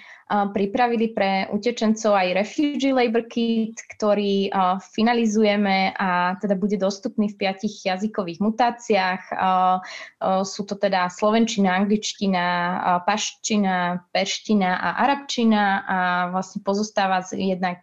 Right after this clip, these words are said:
informatívnych videí, ako aj z, um, informat-, aktívnych prezentácií, ktoré obsahujú informácie o tom, ako pracovať, eh, legálne, eh, ako sa, mm, brániť v prípade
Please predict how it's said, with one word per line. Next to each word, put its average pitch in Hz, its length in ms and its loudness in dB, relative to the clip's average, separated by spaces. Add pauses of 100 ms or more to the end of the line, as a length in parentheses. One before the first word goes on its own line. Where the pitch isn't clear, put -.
informatívnych 208 800 0
videí, 190 560 -4 (320)
ako 196 320 -2
aj 180 240 2 (160)
z, 180 160 -4
um, 175 640 2
informat-, 196 560 0 (140)
aktívnych 175 400 -6
prezentácií, 208 880 0
ktoré 185 320 -2
obsahujú 185 400 -4
informácie 180 640 -4
o 180 80 0
tom, 180 240 -6
ako 214 240 -8
pracovať, 175 640 -4
eh, 175 1120 2 (160)
legálne, 214 800 4
eh, 180 540 2 (100)
ako 185 240 -4
sa, 175 320 -2
mm, 180 640 -6
brániť 226 480 0
v - 20 -20
prípade 196 460 -4